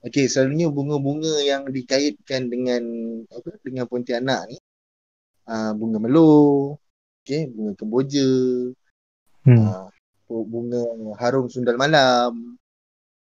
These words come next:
Speaker 1: Okey. Ah, <clears throat> dan juga dipercayai juga Pontianak ni suka menghisap darah lah.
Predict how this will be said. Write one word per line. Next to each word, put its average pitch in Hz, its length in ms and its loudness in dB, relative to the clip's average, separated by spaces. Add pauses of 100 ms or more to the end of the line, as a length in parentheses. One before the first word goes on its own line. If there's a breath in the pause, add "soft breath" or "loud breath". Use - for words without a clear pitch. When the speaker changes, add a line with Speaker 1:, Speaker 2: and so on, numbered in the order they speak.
(160)
Speaker 1:
Okey. 131 320 -8 (720)
Ah, 110 800 -8 (240)
<clears throat> 175 320 -12 (1120)
dan 139 240 -4
juga 139 320 0 (640)
dipercayai 147 580 -2
juga 156 380 -8
Pontianak 143 500 -8
ni 156 140 -8
suka 156 400 -8
menghisap 139 400 -6
darah 139 480 2
lah. - 40 -20